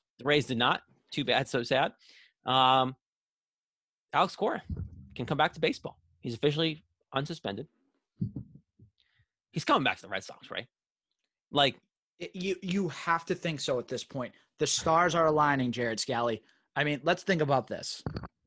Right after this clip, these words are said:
Speaker 1: The Red
Speaker 2: Okay,
Speaker 1: Sox have
Speaker 2: few
Speaker 1: taken some
Speaker 2: things.
Speaker 1: interviews, but, like
Speaker 2: Right.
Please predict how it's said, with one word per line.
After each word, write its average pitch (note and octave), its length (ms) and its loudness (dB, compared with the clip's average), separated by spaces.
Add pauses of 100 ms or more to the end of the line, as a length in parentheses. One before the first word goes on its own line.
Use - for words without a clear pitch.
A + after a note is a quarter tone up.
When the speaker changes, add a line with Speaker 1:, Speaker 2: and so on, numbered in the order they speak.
(380)
Speaker 1:
The E3+ 60 -4
Red A#3+ 100 2
Speaker 2:
Okay, D#4 100 4
Speaker 1:
Sox B3+ 100 2
have B3+ 60 -2
Speaker 2:
few F3 80 4
Speaker 1:
taken G3 180 4
some C3+ 100 -2
Speaker 2:
things. C#3 80 -2
Speaker 1:
interviews, A2 360 -4
but, E2 120 -6
like E2+ 300 -8 (500)
Speaker 2:
Right. C#3 160 -4